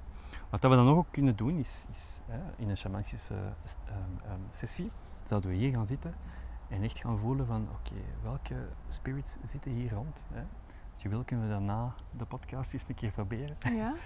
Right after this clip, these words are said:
Speaker 2: oké.
Speaker 1: <laughs> Eh, ja.
Speaker 2: Dat is goed.
Speaker 1: Ja, voilà.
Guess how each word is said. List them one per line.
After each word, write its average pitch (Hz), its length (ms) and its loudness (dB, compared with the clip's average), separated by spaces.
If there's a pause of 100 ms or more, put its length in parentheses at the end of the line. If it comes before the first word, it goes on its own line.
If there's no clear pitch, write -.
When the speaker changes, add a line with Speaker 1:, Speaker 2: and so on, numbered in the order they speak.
Speaker 2:
oké. 247 240 -2
Speaker 1:
<laughs> 240 160 -2 (220)
Eh, - 880 -6
ja. 101 120 -8 (440)
Speaker 2:
Dat 226 120 -6
is - 120 -10
goed. 247 280 -6 (340)
Speaker 1:
Ja, 107 140 -10 (640)
voilà. 107 260 -10